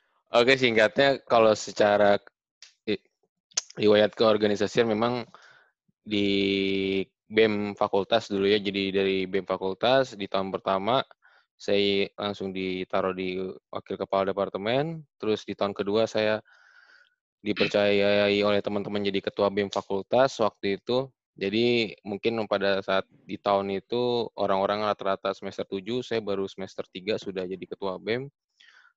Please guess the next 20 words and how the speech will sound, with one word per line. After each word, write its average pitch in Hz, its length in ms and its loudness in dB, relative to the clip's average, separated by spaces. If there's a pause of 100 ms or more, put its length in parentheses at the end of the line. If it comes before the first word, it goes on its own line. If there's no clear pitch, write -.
(140)
Kemudian, 101 840 -2
eh, 98 520 -4
pada 98 240 -2
saat 104 360 -2
di 98 640 -4
dua 101 160 -2
ribu 98 200 -6
lima 98 240 -4
belas-nya 113 520 -6
saya 98 240 -2
jadi 95 480 -6 (920)
menteri 101 480 -2
koordinator 98 480 -6
internal, 104 560 -4 (240)
yang 95 240 -10
dimana 95 360 -6
pada 95 240 -4
saat 95 200 -8
itu 98 160 -12
mungkin 98 360 -8